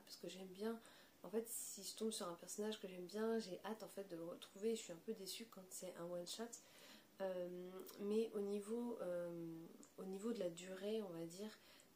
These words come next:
euh, c'est vrai que j'ai, il y a la satisfaction quand t'as fini, euh, un one shot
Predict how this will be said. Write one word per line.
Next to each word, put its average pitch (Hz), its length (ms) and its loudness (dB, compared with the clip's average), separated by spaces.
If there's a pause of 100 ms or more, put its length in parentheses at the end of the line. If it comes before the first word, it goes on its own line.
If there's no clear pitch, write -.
(100)
euh, 175 180 0
c'est 170 160 -4
vrai 220 180 4
que 220 60 -6
j'ai, 185 420 -8
il - 100 -4
y 175 60 4
a 170 60 6
la 175 100 4
satisfaction - 680 -2
quand 190 140 -2
t'as 180 120 -8
fini, 208 540 0
euh, 170 220 -2
un - 20 0
one 175 240 0
shot 214 120 -2